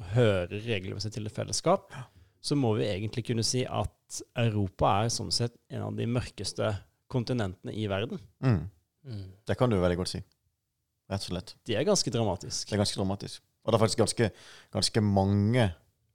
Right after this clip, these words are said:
Speaker 2: eh, byer som har vokst fram de siste ti årene i mange, mange land i Europa som ikke har en eneste menighet.
Speaker 1: Ja.
Speaker 2: Hverken katolsk eller evangelisk eller ortodoks.
Speaker 3: Ja.
Speaker 1: Ja.
Speaker 2: Eh, de har ikke noe nærvær, og, og, og det finnes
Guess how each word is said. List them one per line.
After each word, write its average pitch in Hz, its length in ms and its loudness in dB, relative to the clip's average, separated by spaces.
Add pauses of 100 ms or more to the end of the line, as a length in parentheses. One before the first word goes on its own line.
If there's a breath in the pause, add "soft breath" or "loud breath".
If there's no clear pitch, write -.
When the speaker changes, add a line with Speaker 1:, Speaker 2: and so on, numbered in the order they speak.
(520)
Speaker 2:
eh, - 920 -12
byer 98 320 0
som 110 120 2
har 95 140 6
vokst - 180 -4
fram 110 200 4
de 98 80 2
siste - 380 -2 (120)
ti 92 200 -2
årene 98 280 2 (1080)
i 104 80 -4
mange, 95 280 2
mange 92 160 2
land 95 160 4
i 95 40 2
Europa 95 240 -2
som 90 120 -4
ikke 87 140 -4
har 85 120 -2
en 90 80 -2
eneste 85 260 -6
menighet. 85 380 -4 (840)
Speaker 1:
Ja. 113 140 -2
Speaker 2:
Hverken - 320 -2
katolsk 101 520 -6
eller 87 260 -2
evangelisk 87 580 -2
eller 87 180 -4
ortodoks. 85 500 -8 (340)
Speaker 3:
Ja. 101 200 -6
Speaker 1:
Ja. 120 120 -6 (140)
Speaker 2:
Eh, 78 380 -6 (500)
de 101 80 -4
har 90 60 2
ikke 101 120 -4
noe 92 120 0
nærvær, 85 380 0
og, 95 220 0 (300 loud breath)
og, 107 180 4
og 104 100 4
det 101 140 2
finnes - 260 -2